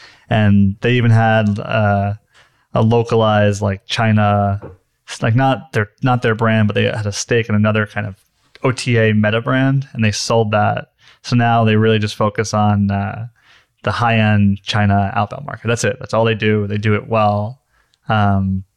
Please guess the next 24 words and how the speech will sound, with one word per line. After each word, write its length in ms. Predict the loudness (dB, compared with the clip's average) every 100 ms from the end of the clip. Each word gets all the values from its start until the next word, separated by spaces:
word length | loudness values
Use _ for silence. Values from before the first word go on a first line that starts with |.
| _ _ -16
but, 100 | -6
you 80 | -2
know, 60 |
I 40 | 2
don't 120 | 2
know 120 | 2
how, 140 | -2 -6
how 160 | -4
much 180 | -4 -6 -6
high 180 | -4
their 120 | -4 -4
conversions 440 | -2 0 2 2
are, 140 | 0
but 80 | 0
in 60 | -2
terms 200 | 0 0
of 60 |
actually, 280 | 0 -2 -8
like, 360 | -8 -10 -12 _ _ _ _ _ _ -6
traffic 520 | -2 0 -2 -6 -6
and 120 | -10
targeting, 440 | -4 -4 -2 -2
like, 160 | -2 -2
that's 400 | -4 -6 -10 -12